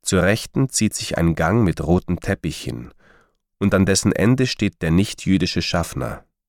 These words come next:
als eine Macht der Finsternis. Juden wurden oft gezwungen, Fahrscheine zu kaufen für die Züge,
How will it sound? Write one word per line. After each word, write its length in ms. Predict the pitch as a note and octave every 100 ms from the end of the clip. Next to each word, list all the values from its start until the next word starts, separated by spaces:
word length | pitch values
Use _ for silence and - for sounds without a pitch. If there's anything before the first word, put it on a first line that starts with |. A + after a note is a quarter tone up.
| _
als 220 | - D3 -
eine 140 | D2+
Macht 420 | D2+ D#2 - -
der 80 | C#2+
Finsternis. 720 | - F2+ - C#2+ A#1 - - _ _ _ _ _ - - - - _ _ _ _ _ -
Juden 420 | G#2 C#3+ B2+ G#2
wurden 240 | G2 F#2+
oft 320 | - B2+ -
gezwungen, 500 | - G2+ - G#2 G2
Fahrscheine 580 | F2 G#2+ A#2 - E2 D2+
zu 180 | - D#2
kaufen 360 | - D#2+ - D#2+
für 180 | E2
die 100 | D#2+
Züge, 480 | D2+ - E2 C#2+ C2